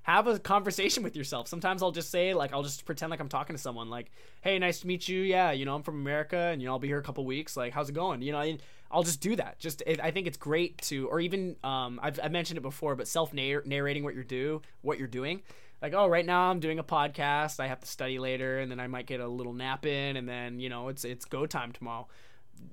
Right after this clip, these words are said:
Do that. Just narrate it in your head, and I think it's really good practice. Um, I'm kinda going off on tangents here. Again, I know this podcast, I didn't really have anything planned, um, but just, again, wanted to kinda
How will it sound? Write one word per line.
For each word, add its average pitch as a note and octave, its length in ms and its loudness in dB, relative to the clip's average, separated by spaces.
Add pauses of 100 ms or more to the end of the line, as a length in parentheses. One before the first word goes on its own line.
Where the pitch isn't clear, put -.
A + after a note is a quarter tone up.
(260)
Do A#3+ 200 0
that. - 180 0
Just D3 160 -4
narrate F#3+ 340 4
it B2+ 220 -2
in D3+ 140 -4
your D3+ 80 -4
head, D3 340 -2
and C#3+ 100 -8
I D3 60 -4
think C#3+ 160 -4
it's B2+ 80 -6
really B2+ 140 -6
good A#2 100 -10
practice. A#2 460 -6
Um, C3 440 -4
I'm A#3 120 6
kinda C4+ 180 8
going G#3+ 180 8
off F3+ 120 8
on E3 80 2
tangents D#3+ 340 0
here. E3+ 140 2
Again, E3 260 4
I E3 60 4
know F3+ 100 6
this E3 160 2
podcast, D3+ 480 4
I C#3 280 0 (260)
didn't C#4 180 2
really A#3 140 4
have G#3 180 6
anything E3+ 240 -4
planned, F#3+ 580 0
um, D3 520 6 (260)
but F#3 140 0
just, G3 240 -2
again, E3+ 300 2
wanted F3 240 2
to D#3+ 40 -4
kinda D#3+ 440 0